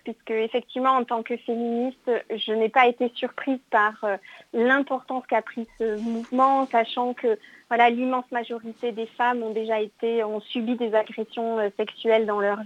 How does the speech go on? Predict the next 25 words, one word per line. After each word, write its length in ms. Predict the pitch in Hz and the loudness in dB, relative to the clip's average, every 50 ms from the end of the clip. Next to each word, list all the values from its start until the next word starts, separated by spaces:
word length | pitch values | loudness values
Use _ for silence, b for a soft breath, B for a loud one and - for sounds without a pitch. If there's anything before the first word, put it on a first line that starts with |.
| 220 | -4
vie. 180 | 247 262 302 320 B B B B B B B B B - | -2 -2 -2 -2 B B B B B B B B B 2
Euh, 680 | 233 220 214 214 214 214 208 214 208 214 208 208 208 208 - | 2 4 4 2 0 0 -2 -2 -2 -2 -4 -4 -4 -4 0
mais 140 | 240 233 247 | 0 2 4
par 200 | 247 254 233 - | 4 4 4 4
contre, 360 | - - 277 294 285 - - | 0 -2 -2 -2 -2 -2 2
euh, 280 | 254 233 220 214 208 208 | 4 4 6 6 4 4
voilà, 280 | 208 240 233 220 214 214 | 4 4 4 4 2 0
je 140 | - - | -2 -6
me 140 | 220 220 226 | -8 -8 -8
suis 180 | 226 - - 240 | -8 -10 -12 -14
dit 260 | 214 220 254 294 277 | -10 -6 -4 -4 -4
que 280 | - - 262 262 269 277 B B B B - | -2 -2 0 0 0 -2 B B B B -8
là, 260 | 240 226 240 254 269 | -2 2 4 6 6
il 140 | 285 262 240 | 6 4 4
y 60 | 247 226 | 2 2
avait 200 | 226 220 226 233 | 2 2 -2 -4
un 140 | 226 226 220 - | -6 -6 -8 -10
sujet 480 | - - 220 226 226 262 277 302 311 - | -14 -16 -14 -8 -6 -4 -4 -4 -4 -6
et 60 | 240 | -8
justement 460 | 208 226 240 - _ - 240 247 269 277 - - | -12 -12 -16 -12 _ -8 -6 -6 -6 -6 -6 -6
apporter 520 | 240 226 - 247 240 240 _ - 269 262 | -8 -4 -4 -6 -6 -6 _ -4 -4 -2
la 140 | 254 233 214 | -2 -2 -4
dimension, 760 | 202 220 240 240 233 233 240 - - - 262 254 254 254 240 | -4 -6 -8 -6 -6 -6 -8 -10 -8 -4 -2 -2 0 2 0
euh, 80 | 214 208 208 - - | 0 -2 -4 -8 -10
financière 640 | - 269 247 240 233 226 - _ - 254 247 269 302 | -6 -4 -2 -2 -2 -4 -6 _ 0 2 2 2 0